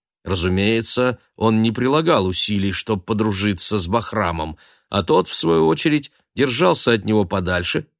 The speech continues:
поскольку у него сложилось впечатление, что сей молодой человек считает его чудаковатым стариком с отжившими свой век понятиями. «После отъезда его брата мы с Ланселотом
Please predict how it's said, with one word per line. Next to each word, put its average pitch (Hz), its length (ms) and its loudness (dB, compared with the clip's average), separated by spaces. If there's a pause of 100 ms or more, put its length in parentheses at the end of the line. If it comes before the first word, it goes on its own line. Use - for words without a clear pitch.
(140)
поскольку 160 480 0
у 156 40 2
него 156 200 2
сложилось 135 520 0
впечатление, 110 920 -2 (200)
что 143 240 -2
сей 175 340 4
молодой 147 440 2
человек 156 600 0 (200)
считает 160 640 2
его 151 280 2
чудаковатым 151 840 0
стариком 135 640 0 (180)
с - 160 -4
отжившими 143 760 0
свой 127 340 2
век 113 280 2
понятиями. 104 760 -2 (1200)
«После 95 340 0
отъезда 98 440 0
его 95 220 2
брата 98 580 0 (220)
мы 113 200 0
с - 100 -4
Ланселотом 107 840 0